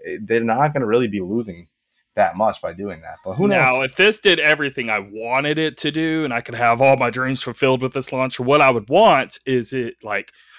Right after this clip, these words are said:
Speaker 2: basically how the Xbox app does. So when I
Speaker 1: Right.
Speaker 2: launch the Xbox app, I can remote play into my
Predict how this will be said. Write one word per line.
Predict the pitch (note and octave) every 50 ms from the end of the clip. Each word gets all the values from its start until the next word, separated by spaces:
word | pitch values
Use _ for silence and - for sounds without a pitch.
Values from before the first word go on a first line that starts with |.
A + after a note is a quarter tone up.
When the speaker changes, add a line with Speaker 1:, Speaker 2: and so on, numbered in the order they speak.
| - _ _ _ _ _ _ _
Speaker 2:
basically | - A#3+ G4+ - - - A3 G3
how | F3+ E3+ D#3
the | C3 B2+
Xbox | C3 - - - G#2+ G2 F2+ - -
app | F#2+ F2 E2+ - -
does. | F2+ E2+ E2 -
So | - - - - A#2+ A#2 A2 A2 A2 - _ _ _ _ _ _ _
when | - B2+ C#3
I | C#3+
Speaker 1:
Right. | C#3+
Speaker 2:
launch | C#3+ D3+ E3 F3+ F#3+ -
the | E3+
Xbox | C#3+ C3+ - - B2+ A2 G#2+ - -
app, | A2 G2+ G2+ G2+ G2+ - _ _
I | - A#2+ A#2+ B2
can | - - - B2 A#2+ A#2 A#2 G#2+
remote | A2+ A#2 A#2 B2 B2+ C#3 C#3+ -
play | - - C#3+ C3 B2+ A#2+ A#2+ A2+ G2
into | B2 C3 C#3 C3 - D3+ C#3
my | C3 A#2+ A#2+ A#2 A#2 A#2+ A#2+